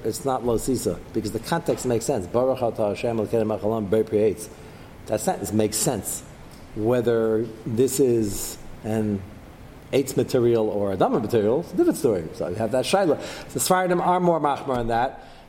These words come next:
but that's more a referendum of whether you're protected midaraisa from lo sisa in the context of a bracha that makes sense, as opposed to, and Rama holds you are, Tais holds you are, and the Mechaber Paskins you're not.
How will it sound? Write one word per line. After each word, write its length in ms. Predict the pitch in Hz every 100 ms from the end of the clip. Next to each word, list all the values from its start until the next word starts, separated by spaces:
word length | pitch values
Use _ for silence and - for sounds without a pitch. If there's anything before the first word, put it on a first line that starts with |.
| -
but 100 | 127
that's 200 | 165 160
more 220 | 151 165
a 40 | 143
referendum 840 | 147 143 143 147 147 139 135 135
of 480 | - 131 131 123 110
whether 480 | 117 135 127 135 127
you're 260 | 120 123
protected 580 | 120 120 - 156 - 127
midaraisa 880 | 120 107 117 127 135 - 127 113 110 - - -
from 160 | 131 117
lo 100 | 113
sisa 400 | - 180 - 135
in 80 | 120
the 60 |
context 420 | 113 139 - 123 120
of 120 | 104
a 0 |
bracha 220 | 123 117
that 80 | 117
makes 180 | 107 -
sense, 360 | 139 110 -
as 140 | - 110
opposed 520 | 92 117 113 - -
to, 460 | 117 110 107 107 104 - - - - - -
and 280 | - 107 101
Rama 260 | 107 113 117
holds 320 | 113 104 90
you 160 | 120
are, 300 | 156 151 123
Tais 240 | 117 123 -
holds 200 | 117 104
you 140 | 110
are, 240 | 104 101 107
and 140 | 104
the 60 | 104
Mechaber 380 | 101 107 107
Paskins 540 | - 104 101 - 98 90
you're 140 | 95
not. 200 | 101 80